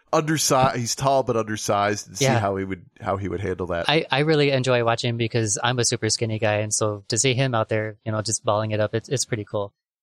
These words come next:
Speaker 2: But, um, yeah, it was Portland versus Knicks in the championship game, and, uh, yeah, the Knicks, uh, you know, they're, they're talking about these trades that they're doing, you know, and then they're,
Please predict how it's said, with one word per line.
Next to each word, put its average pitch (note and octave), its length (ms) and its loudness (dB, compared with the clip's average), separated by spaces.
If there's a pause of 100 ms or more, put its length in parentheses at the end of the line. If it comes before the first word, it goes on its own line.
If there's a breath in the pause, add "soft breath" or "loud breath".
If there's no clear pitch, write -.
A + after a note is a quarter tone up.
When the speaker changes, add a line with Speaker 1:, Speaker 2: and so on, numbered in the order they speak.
(220)
Speaker 2:
But, C#3 180 4
um, B2+ 440 2
yeah, D3 120 2
it C3 60 2
was C3 140 2
Portland D#3+ 480 2
versus C#3+ 200 2
Knicks C#3+ 280 2
in C3+ 120 0
the C#3 120 2
championship C3 600 0
game, A#2 360 0 (480)
and, B2 260 2
uh, A#2 360 4 (120)
yeah, D3+ 140 2
the C3+ 100 2
Knicks, C#3 320 0
uh, A#2+ 200 4 (360)
you C#3+ 80 0
know, C3+ 100 4
they're, C3+ 160 2
they're B2+ 160 0
talking D3 200 0
about C3+ 140 2
these A2 200 0
trades D3+ 320 2
that D3+ 100 -4
they're C#3+ 120 4
doing, D3 280 2
you C#3+ 80 -2
know, C#3+ 140 2
and C3 180 0
then C3+ 240 0 (680)
they're, B2 360 2